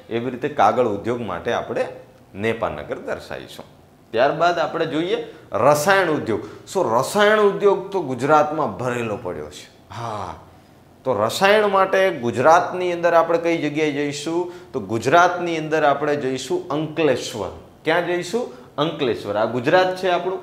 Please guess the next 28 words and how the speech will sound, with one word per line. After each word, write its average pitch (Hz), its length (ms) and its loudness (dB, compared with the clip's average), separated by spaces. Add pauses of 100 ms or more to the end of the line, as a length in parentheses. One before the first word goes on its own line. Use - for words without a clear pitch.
(340)
બરોબર 151 300 2
છે? - 400 -12
તમે 147 200 0
જોઈ 156 180 -2
શકો 180 240 -4
તો 165 140 -6
અહીંયા 123 400 -4 (280)
આ 117 160 -2
જે 143 160 -2
દ-, - 480 -12
આ 107 40 -6
બાજુનો 127 420 -4
દક્ષિણ 117 360 -6
વિભાગ 110 300 -2
આવે, 165 200 0
અહીંયા 147 240 -4
અંકલેશ્વર 139 720 -2
આપણે 127 340 -4 (260)
રસાયણ 123 600 -2
માટે 98 320 -4
દર્શાવીશું. 87 720 -6 (840)
આ 90 40 -2
યાદ 113 320 2
રાખજો 123 380 0
નામ. 160 160 -8 (440)
ત્યારબાદ 143 460 4
આપણે 147 280 2
જઈએ 156 520 -4